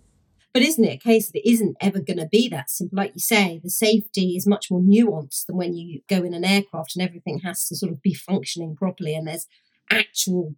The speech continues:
real parts that you can test and check. Isn't the whole point that A I is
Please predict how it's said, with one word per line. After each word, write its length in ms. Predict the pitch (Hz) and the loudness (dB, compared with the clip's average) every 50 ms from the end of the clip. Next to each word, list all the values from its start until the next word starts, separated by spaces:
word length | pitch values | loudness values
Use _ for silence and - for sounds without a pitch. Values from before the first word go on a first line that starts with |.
| _ _ | _ _
real 300 | 180 208 202 202 196 175 135 | 6 6 6 6 4 2 -2
parts 600 | - - 185 208 208 196 - _ _ - - - | -4 -2 0 2 2 0 0 _ _ -8 -8 -6
that 80 | - - | -2 0
you 120 | 190 180 | 0 0
can 200 | 135 - 185 175 | 0 2 0 0
test 440 | 139 - - 208 196 196 - - - | 0 0 0 0 0 0 0 -6 -6
and 140 | 165 160 151 | -6 -6 -4
check. 320 | - - 202 175 151 139 _ _ _ _ _ _ _ _ _ - | -2 0 0 -2 -2 -6 _ _ _ _ _ _ _ _ _ 4
Isn't 240 | 277 - - - | 4 4 4 4
the 100 | 208 220 | 2 2
whole 160 | 220 226 208 202 | 2 2 0 -2
point 300 | _ 247 240 226 - - | _ 2 2 2 2 -2
that 100 | - _ _ - | -12 _ _ 2
A 140 | 208 208 | 4 4
I 240 | 202 196 196 190 190 | 4 2 0 -4 -6
is 260 | 196 196 196 196 - | -4 -4 -4 -6 -6